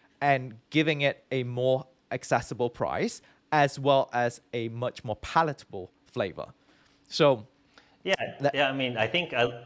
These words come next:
Speaker 2: yeah, no, I think that's, like, a, a great point, right? Like, in some sense, all these esters are diluted forms of ketone diol, right? A ketone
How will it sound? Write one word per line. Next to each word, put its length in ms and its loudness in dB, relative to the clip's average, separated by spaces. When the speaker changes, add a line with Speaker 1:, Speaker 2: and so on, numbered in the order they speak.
Speaker 2:
yeah, 140 2
no, 100 4
I 160 8
think 120 4
that's, 140 4
like, 80 6
a, 260 4
a 60 4
great 360 2
point, 360 0
right? 240 4
Like, 160 -2
in 100 0
some 260 -2
sense, 360 -2
all 220 0
these 260 -8
esters 380 -4
are 80 2
diluted 520 -2
forms 580 -8
of 260 -6
ketone 420 -14
diol, 360 -6
right? 320 2
A 60 -4
ketone 540 -4